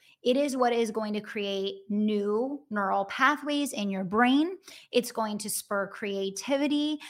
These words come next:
It's going to create relaxation. It's going to build your intellect. It's going to help you to expand into new ways of thinking.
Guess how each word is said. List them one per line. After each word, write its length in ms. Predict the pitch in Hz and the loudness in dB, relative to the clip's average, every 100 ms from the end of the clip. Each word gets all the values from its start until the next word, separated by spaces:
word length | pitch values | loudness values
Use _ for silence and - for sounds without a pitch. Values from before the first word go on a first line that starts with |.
| - - | -14 -6
It's 180 | 233 | -6
going 240 | - 220 208 | -4 -6 -4
to 80 | 208 | -8
create 440 | - 208 196 190 | -6 -4 -2 -4
relaxation. 1200 | 208 196 202 190 - - 294 294 - 285 269 269 269 - | -4 -4 -2 -4 -4 -2 -2 0 0 2 4 2 0 -6
It's 200 | - 240 | 0 0
going 260 | - 220 202 | 0 -4 -2
to 60 | 196 | -4
build 320 | 196 190 180 | -2 -2 -2
your 160 | 185 - | -4 0
intellect. 640 | 277 285 285 262 247 240 - - - | 2 2 2 0 0 -2 -10 -16 -2
It's 180 | 240 240 | -2 0
going 220 | 214 196 | -6 -6
to 40 | |
help 280 | 196 - 208 | -6 -2 -2
you 140 | 214 208 | -2 -8
to 120 | 190 | -6
expand 540 | 196 - - 196 196 | -6 -4 -4 -4 -4
into 220 | 202 196 196 | -2 -2 0
new 200 | 196 196 | -2 -2
ways 280 | 196 185 | -2 -2
of 120 | 196 - | -6 -10
thinking. 640 | - 349 339 294 277 269 | -2 0 2 4 6 4